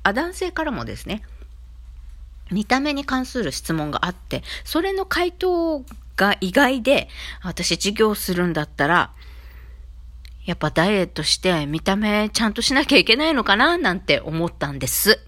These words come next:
今日はそのお話ですね。えーっと、まず、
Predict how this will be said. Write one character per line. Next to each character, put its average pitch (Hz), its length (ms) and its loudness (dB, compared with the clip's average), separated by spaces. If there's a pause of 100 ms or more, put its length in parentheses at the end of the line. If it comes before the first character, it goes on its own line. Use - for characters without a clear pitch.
(100)
今 185 80 0
日 - 20 2
は 135 100 -2
そ 165 140 -6
の 160 160 -4
お 156 40 0
話 151 420 -4
で 143 100 -4
す - 140 -10
ね。 185 240 2 (1400)
え 156 320 0
ー 156 40 -4
っ - 40 -18 (180)
と、 175 220 6
ま 214 220 4
ず、 156 420 4